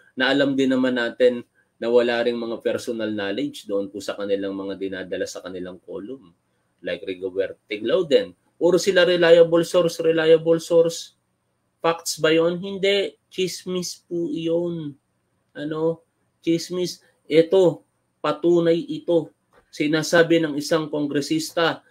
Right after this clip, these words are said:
walang Michael Ma na na-issue dyan po sa pagdinig tungkol sa sibuyas o yung alleged kar-, ah, garlic cartel na ngayon, noong two thousand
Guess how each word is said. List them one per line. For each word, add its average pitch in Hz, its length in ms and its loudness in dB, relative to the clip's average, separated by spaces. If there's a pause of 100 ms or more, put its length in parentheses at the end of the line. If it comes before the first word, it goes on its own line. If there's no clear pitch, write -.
(200)
walang 165 640 4
Michael 160 480 2
Ma 131 320 -2 (280)
na 143 160 -2
na-issue 135 960 -4 (380)
dyan 147 480 2
po 139 160 -6
sa 135 160 -6
pagdinig 127 640 -6 (160)
tungkol 135 480 -4
sa 123 340 -4 (140)
sibuyas 135 880 -2 (300)
o 120 100 -2
yung 135 240 -4
alleged 127 540 0 (160)
kar-, 120 320 -4
ah, 117 160 -4
garlic 120 480 -2
cartel 123 420 -2
na 117 160 -6
ngayon, 107 540 -4 (580)
noong 123 240 -2
two 135 140 -4
thousand 131 340 0